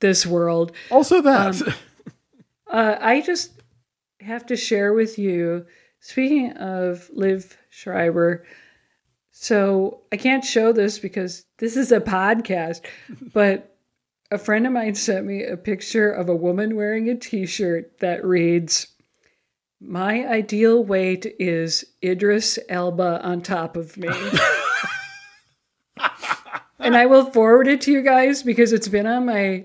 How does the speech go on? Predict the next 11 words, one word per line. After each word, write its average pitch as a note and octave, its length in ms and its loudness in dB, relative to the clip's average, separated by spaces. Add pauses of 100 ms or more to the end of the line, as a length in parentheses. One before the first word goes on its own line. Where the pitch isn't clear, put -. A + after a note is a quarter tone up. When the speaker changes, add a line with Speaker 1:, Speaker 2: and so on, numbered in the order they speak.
(120)
Speaker 1:
my G3 200 0
desktop A#3+ 880 -2
for F#3 400 0 (160)
at F3+ 160 -2
least G#3+ 300 0
a G#3+ 80 4
year, G3+ 500 0 (500)
and G3+ 220 -4
I G3+ 140 2
laugh G3+ 520 2 (100)
<laughs> - 80 -2